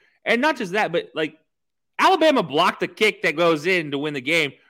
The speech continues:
with two hands. They blocked the kick with two hands, and it still managed to knuckle in and go in. If it, you can't tell me this stuff isn't, like, destined to happen after that point. The guy,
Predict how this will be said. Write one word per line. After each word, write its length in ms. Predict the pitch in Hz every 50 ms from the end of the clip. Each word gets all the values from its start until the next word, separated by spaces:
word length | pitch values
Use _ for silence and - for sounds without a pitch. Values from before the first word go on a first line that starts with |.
| _ -
with 280 | 254 320 349 349 349 -
two 320 | - - 277 302 311 294
hands. 840 | 233 180 160 208 233 247 254 240 226 202 151 113 107 113 - - - _ _ _ _ _ _ _ _ _ _ -
They 220 | 160 226 285 339
blocked 360 | 302 233 233 247 277 285 277 277
the 80 | 277
kick 240 | - 277 262 247 -
with 220 | 226 262 269 -
two 280 | - - 277 285 294 285
hands, 400 | 254 240 247 247 247 240 214 190
and 160 | 185 202 202
it 100 | 202 196
still 280 | - - - 226 226 214
managed 300 | 214 208 208 202 190 196
to 60 | 190
knuckle 360 | 180 185 180 175 180 170 170
in 160 | 170 170 165
and 100 | 156 143
go 160 | 143 151 147 147
in. 140 | 147 151
If 180 | 147 151 147 160
it, 160 | 196 202 196
you 140 | 160 175 180
can't 240 | - 214 151 170 -
tell 140 | 170 160 156
me 120 | 151 143
this 160 | 135 135 131
stuff 240 | - - 143 135 -
isn't, 240 | 135 123 127 120 120
like, 300 | 120 120 117 117 117 _ _ _ _ _ _ _ _ _ _ _ _ -
destined 360 | 151 147 147 143 - - 131
to 60 | 123 120
happen 380 | 113 120 123 120 - 127 117
after 180 | 113 117 - 117
that 280 | 113 117 117 113 -
point. 280 | - 123 120 120 110 107
The 80 | 123 120
guy, 360 | 143 156 160 156 151 135